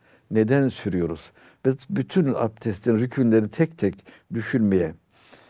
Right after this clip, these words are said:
e, ve uygulama olarak yapmaya, etmeye, izlemeye, gözlemeye başlayınca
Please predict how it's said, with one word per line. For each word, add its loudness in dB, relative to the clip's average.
e, 4
ve 4
uygulama 4
olarak 2
yapmaya, 0
etmeye, -2
izlemeye, 0
gözlemeye 2
başlayınca 0